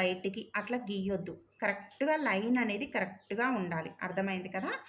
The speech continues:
ఇప్పుడు ఈ ఆరున్నర ఇంచులకు ఇలా దీనికి కలిపేసేయండి, ఇలా లైన్ గీసి. తర్వాత ఇప్పుడు ఇక్కడ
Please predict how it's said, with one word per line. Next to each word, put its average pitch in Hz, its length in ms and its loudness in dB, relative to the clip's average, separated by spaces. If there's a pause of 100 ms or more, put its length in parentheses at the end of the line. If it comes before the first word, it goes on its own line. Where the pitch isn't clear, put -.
(400)
ఇప్పుడు 208 240 -2 (220)
ఈ 220 40 -2 (280)
ఆరున్నర 202 400 2 (140)
ఇంచులకు 185 460 -4 (200)
ఇలా 208 160 0 (1400)
దీనికి 254 240 4 (100)
కలిపేసేయండి, 214 680 2 (140)
ఇలా 196 220 4
లైన్ 180 240 0
గీసి. 170 260 -6 (500)
తర్వాత 170 400 0 (640)
ఇప్పుడు 202 280 0 (1600)
ఇక్కడ 202 220 2